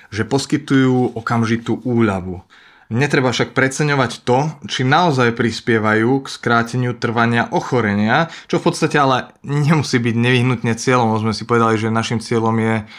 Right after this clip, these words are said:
znížiť tú bolesť u toho pacienta, hej, tie prejavy, ten diskomfort. E, pastilky, spreje obsahujú z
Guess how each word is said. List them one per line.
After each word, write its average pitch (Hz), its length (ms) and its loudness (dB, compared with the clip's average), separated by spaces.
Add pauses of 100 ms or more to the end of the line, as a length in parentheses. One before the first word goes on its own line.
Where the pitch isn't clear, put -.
(260)
znížiť 117 480 -2
tú 113 160 -4
bolesť 104 400 0
u 95 60 -6
toho 98 180 -6
pacienta, 92 560 -8
hej, 117 240 -4
tie 131 80 2
prejavy, 110 400 0
ten 104 160 -4
diskomfort. 104 720 -4
E, - 40 -20 (1080)
pastilky, 208 640 0
spreje 185 720 2
obsahujú 156 560 2
z 135 120 -4